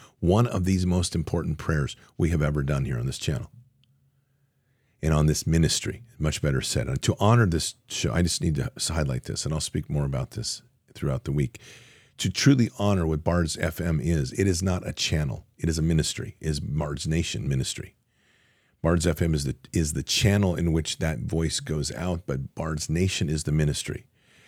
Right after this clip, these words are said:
And that's been very clear. It's a blessing that's been given to God, by God to us, to have a place to assemble. That's why we have our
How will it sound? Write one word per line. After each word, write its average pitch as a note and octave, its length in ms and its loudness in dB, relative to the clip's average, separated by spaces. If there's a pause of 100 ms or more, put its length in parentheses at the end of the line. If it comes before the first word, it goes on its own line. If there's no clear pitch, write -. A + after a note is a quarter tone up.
(100)
And D#2 180 0
that's A2 220 2
been A2 180 2
very F#2+ 220 2
clear. D#2 220 -2
It's - 120 -6
a C#2 60 -4
blessing G2+ 460 0
that's E2+ 120 -2
been F2 180 0
given E2 400 0 (560)
to D#2 80 0
God, E2+ 420 0 (180)
by F#2 180 2
God E2 320 -2
to - 140 -4
us, G2 360 -2 (200)
to - 220 -2
have F2+ 260 0
a D2+ 60 -2
place - 340 0
to D#2 120 -2
assemble. C#2+ 420 2
That's D2+ 220 -2
why D#2 80 0
we D#2+ 120 0
have C#2+ 200 -2
our - 100 -4